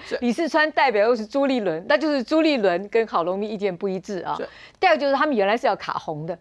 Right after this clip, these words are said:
Speaker 1: 对。
Speaker 2: 现在他们意见一致了以后就不卡洪了。
Speaker 1: 是。
Speaker 2: 所以我觉得这篇报道，不管哪一个伟大的高层人士放出来的哈，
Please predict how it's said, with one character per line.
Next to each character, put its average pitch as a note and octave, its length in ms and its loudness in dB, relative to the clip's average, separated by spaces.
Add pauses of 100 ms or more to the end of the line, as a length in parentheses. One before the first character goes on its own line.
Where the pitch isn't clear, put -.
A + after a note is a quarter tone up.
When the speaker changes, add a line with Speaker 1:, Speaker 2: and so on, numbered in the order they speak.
(120)
Speaker 1:
对。 G#3+ 100 -2
Speaker 2:
现 E4 200 2
在 C#4 100 4
他 B3 160 0
们 D4 120 -2
意 D4 140 2
见 A3 320 0
一 G#3 80 0
致 C4 240 -2
了 F#3+ 80 4
以 E3 120 -2
后 G#3 120 -2
就 F#3+ 140 -4
不 B3+ 140 -8
卡 D3+ 200 -4
洪 D3 300 -8
了。 D#3+ 140 -10
Speaker 1:
是。 - 180 -4 (180)
Speaker 2:
所 - 160 2
以 A#4+ 40 6
我 D#4 120 6
觉 E4 140 2
得 F#4+ 60 4 (160)
这 G#4 200 2
篇 D4 220 2
报 C#4+ 260 4
道， D3 200 -2
不 - 160 -12
管 G#3 180 0
哪 E3+ 180 -6
一 G#3+ 120 -4
个 G#3+ 200 2 (160)
伟 F3 140 -6
大 A3+ 180 2
的 F3+ 120 -6
高 A3 200 0
层 A3+ 180 -8
人 E3 140 -8
士 F#3 140 -12
放 F#3 240 -4
出 E3+ 160 -10
来 E3 140 -6
的 F3 180 -8
哈， D3+ 140 -8